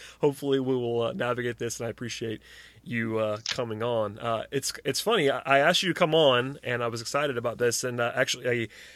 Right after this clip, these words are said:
I, uh, you proposed a good idea and what I thought, um, is a good way to sort of break down the prospects we're talking about. 'Cause in general, we're gonna kinda cover all of the realistic, I would say, or at least semi, semi-realistic options for the Hawks with their own lottery picks. So we're not gonna go too deep today, just the kinda guys in the top,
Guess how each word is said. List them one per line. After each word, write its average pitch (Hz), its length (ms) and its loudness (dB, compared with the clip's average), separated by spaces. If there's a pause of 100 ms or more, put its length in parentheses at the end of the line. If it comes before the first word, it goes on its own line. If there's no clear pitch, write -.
(120)
I, - 80 -4
uh, 120 140 2
you 135 180 -2
proposed 185 380 2
a - 40 -2
good 147 240 6
idea 127 460 4
and 110 120 -4
what 117 80 2
I 120 100 2
thought, 120 380 0
um, 113 240 -2
is 113 80 -8
a - 20 -8
good 120 160 -4
way 123 140 2
to 117 60 -2
sort 120 160 -6
of 101 100 -8
break 113 240 -4
down 110 440 -4 (440)
the 107 440 -6
prospects 117 500 -2
we're 113 120 -2
talking 113 260 -4
about. 104 40 -8
'Cause 131 120 -2
in 165 120 2
general, 185 280 4
we're 156 160 2
gonna 127 180 2 (140)
kinda 127 200 2
cover 120 440 0
all 135 340 2
of 113 160 -6
the 117 320 2 (600)
realistic, 156 560 4
I 143 100 6
would 143 140 2
say, 143 240 4
or 131 60 4
at 127 40 2
least 127 220 0
semi, 135 240 4
semi-realistic 139 720 2
options 117 340 -4
for 127 100 -8
the 120 60 -4
Hawks 113 380 4
with 123 100 -4
their 117 180 0
own 120 200 -2
lottery 113 340 -2
picks. 127 280 -2
So 123 60 -2
we're 120 60 0
not 131 100 2
gonna 127 120 -2
go 120 80 0
too 120 180 -4
deep 113 220 -4
today, 113 240 0
just 110 180 -6
the 113 100 -2
kinda 113 300 -2
guys 110 340 0
in 113 60 -10
the 107 80 -8
top, 104 280 -6